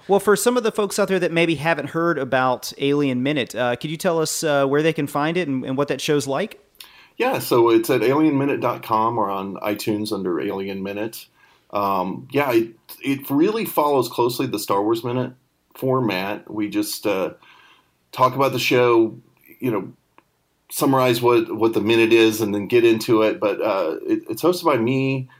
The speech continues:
Speaker 2: uh, John Ingle. Mitch Bryan's my partner. Uh, Mitch is a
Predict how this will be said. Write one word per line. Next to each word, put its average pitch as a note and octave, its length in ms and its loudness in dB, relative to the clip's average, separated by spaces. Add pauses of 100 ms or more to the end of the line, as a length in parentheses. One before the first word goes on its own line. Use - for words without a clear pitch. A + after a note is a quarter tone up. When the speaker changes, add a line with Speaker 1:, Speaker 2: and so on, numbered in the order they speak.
(200)
Speaker 2:
uh, G2+ 240 0
John B2+ 320 0
Ingle. A2 420 0
Mitch B2+ 260 -4
Bryan's A#2+ 380 0
my A2+ 140 -2
partner. G#2+ 600 -4
Uh, G2+ 160 -2
Mitch A2 300 -2
is A2+ 140 -4
a G#2 120 -2